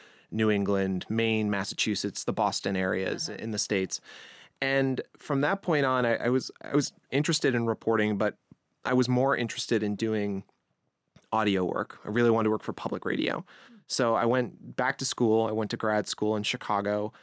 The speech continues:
Speaker 1: I spent a few months interning for a public radio station out there. And then I went back to Boston and got my first job in public radio at a, at a station called W G B H. And then I needed a job in New York because my now wife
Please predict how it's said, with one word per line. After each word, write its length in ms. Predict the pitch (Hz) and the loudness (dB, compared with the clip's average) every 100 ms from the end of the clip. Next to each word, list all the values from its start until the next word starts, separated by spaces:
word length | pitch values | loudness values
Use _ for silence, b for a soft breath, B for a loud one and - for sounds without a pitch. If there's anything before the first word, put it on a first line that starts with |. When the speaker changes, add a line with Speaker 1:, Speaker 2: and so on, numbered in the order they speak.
| b _ _ | b _ _
Speaker 1:
I 60 | 143 | -2
spent 220 | - 131 | 2 0
a 20 | |
few 240 | 120 127 127 | 2 2 2
months 300 | 117 110 - | 2 -2 -4
interning 560 | 113 107 117 107 104 | -6 -4 -2 0 -2
for 240 | 98 113 104 | -4 -2 -2
a 40 | |
public 300 | - 110 107 | -2 -4 -2
radio 240 | 107 104 | 0 0
station 380 | 101 - 107 - | 0 0 -2 -2
out 200 | 104 85 | -4 -4
there. 380 | 120 120 123 180 B B B B B | 0 2 2 0 B B B B B
And 120 | - 117 | -2 2
then 60 | |
I 60 | 117 | 2
went 160 | 113 | 2
back 220 | 135 170 226 | 0 -2 -2
to 80 | |
Boston 600 | 131 113 117 - 113 165 180 | 0 2 0 0 -2 -2 -4
and 280 | 117 113 117 | -2 0 0
got 160 | 123 | -2
my 120 | 113 117 | 0 -2
first 480 | - 120 120 - - _ | 0 0 0 -6 -14 _
job 260 | - 113 110 | 0 2 0
in 80 | 107 | -2
public 320 | - 113 104 | -2 -2 0
radio 380 | 110 104 107 107 | 2 4 2 2
at 80 | |
a, 180 | 101 101 - | 0 -2 -2
at 180 | 113 | -2
a 160 | 104 101 | 0 -2
station 340 | - 117 104 | -2 -2 -2
called 180 | 107 107 | -4 -4
W 200 | 104 110 | -2 -4
G 160 | 101 107 | -4 -4
B 160 | 98 | -2
H. 400 | 98 101 - - B B B B B | -2 0 -2 -4 B B B B B
And 140 | - 117 | -4 -2
then 320 | 131 135 135 | 0 0 0
I 300 | 123 127 127 | 0 2 2
needed 320 | 127 127 131 | 2 2 2
a 140 | 127 120 | 0 -2
job 280 | 127 123 | 0 0
in 60 | - | 0
New 80 | 123 | 0
York 300 | 143 151 - | 0 0 -2
because 360 | 104 117 104 | -4 0 -2
my 200 | 95 107 | -2 -2
now 160 | 107 107 | 0 0
wife 360 | 104 127 143 | 2 0 0